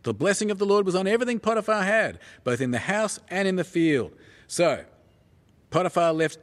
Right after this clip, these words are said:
everything he had in Joseph's care. With Joseph in charge, he did not concern himself with anything except the food he ate. Things are looking okay.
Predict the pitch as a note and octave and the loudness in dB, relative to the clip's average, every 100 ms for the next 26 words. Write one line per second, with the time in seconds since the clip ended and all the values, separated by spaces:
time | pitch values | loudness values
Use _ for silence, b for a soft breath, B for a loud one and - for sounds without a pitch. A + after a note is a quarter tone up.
0 | - G3+ G3+ G3+ G3+ F3 E3+ E3+ D#3+ C3+ | -2 0 2 0 0 0 0 0 0 0
1 | B2 C3 - - F#2+ E2 - B B A2 | -2 -4 -12 -14 -14 -14 -18 B B -8
2 | F#2+ G#3 F#3+ G3 F#3+ - F#3 F#3+ G3 - | 0 0 0 -2 -4 -2 -2 0 -2 -4
3 | B B C#3+ A3 A3 G#3 G3+ - G#3 G3 | B B -4 0 0 -2 -2 0 -2 0
4 | G3+ D#3+ D#3 - A3+ B3 A#3+ A#3 A#3 A3+ | -2 -2 -6 -8 -6 -4 -2 -2 -4 -6
5 | - B B - - A3 A3 - - - | -12 B B -10 -2 -2 -2 -12 -18 -12
6 | D3+ - F3+ F#3 F3+ F3 D#3+ - - C3 | -12 -6 0 0 0 -2 -6 -20 -10 -6
7 | C3 C3 - - F#2+ G2 - - - _ | -4 -4 -8 -10 -10 -8 -10 -10 -16 _
8 | _ _ _ _ _ _ _ _ _ _ | _ _ _ _ _ _ _ _ _ _
9 | _ - - - _ _ _ _ B2+ A#2+ | _ -20 -20 -20 _ _ _ _ -8 -2
10 | E3+ G3 A#3 A3+ C#4 D4 | -2 0 0 0 0 -4